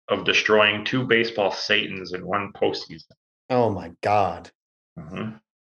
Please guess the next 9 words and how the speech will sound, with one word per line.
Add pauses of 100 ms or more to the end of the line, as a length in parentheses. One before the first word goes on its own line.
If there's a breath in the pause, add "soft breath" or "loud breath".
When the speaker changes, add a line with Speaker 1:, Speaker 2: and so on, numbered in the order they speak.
(400)
Speaker 2:
One
Speaker 1:
That
would
Speaker 2:
Satan (100)
at
a
Speaker 1:
be
Speaker 2:
time. (300)
Speaker 1:
fantastic.